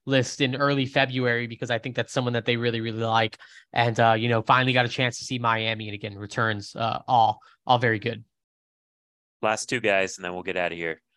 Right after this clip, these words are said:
Speaker 2: Lewayne McCoy, athlete out of Miami Central.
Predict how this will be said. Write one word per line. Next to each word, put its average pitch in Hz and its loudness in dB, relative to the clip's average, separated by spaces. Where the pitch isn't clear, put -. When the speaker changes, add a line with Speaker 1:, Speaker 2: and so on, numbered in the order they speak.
Speaker 2:
Lewayne 107 -2
McCoy, 104 -2
athlete 101 -4
out 95 -4
of 95 -4
Miami 98 -4
Central. 92 -6